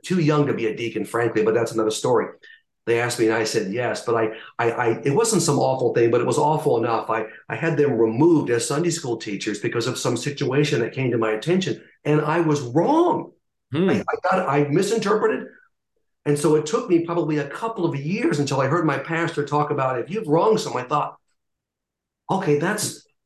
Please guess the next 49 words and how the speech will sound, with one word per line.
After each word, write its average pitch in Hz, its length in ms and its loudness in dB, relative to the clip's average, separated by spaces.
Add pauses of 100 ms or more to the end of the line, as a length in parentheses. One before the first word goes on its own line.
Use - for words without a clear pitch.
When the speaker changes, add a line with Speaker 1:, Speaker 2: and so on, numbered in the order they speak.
Speaker 1:
that's - 520 -2 (180)
these 151 320 2
dear 165 240 0
people." 277 480 0 (280)
And 151 160 2
as 196 300 0
it 165 140 2
happens, 226 600 0
I 135 120 -2
was 139 160 4
going 185 240 4
to 175 60 4
my 143 180 0
car 165 440 -2
thinking, 147 280 -4 (180)
"How 226 140 -2
could 220 140 0
I?" 185 260 -2 (220)
And 139 200 0
they're 135 100 0
standing 147 540 2
right 147 240 2
by 139 160 -2
my 127 160 0
car, 113 360 -2
this 113 180 -6
very 135 260 -2
couple. - 400 -8 (120)
Speaker 2:
Wow. 98 360 -6 (120)
<laughs> - 140 -10
Speaker 1:
I - 260 -2
thought, - 440 -2
"Whoa." - 420 0 (220)
And 143 100 2
I 123 140 2
walked 165 320 2
up 151 80 0
and 143 100 2
I 131 60 0
said, 135 220 0
"I 151 160 2
am 135 160 0
so, 156 340 0
I 127 160 -2
just 143 180 -4
have 139 160 -6
to 135 80 -8
say, 123 220 -4
I, 123 220 0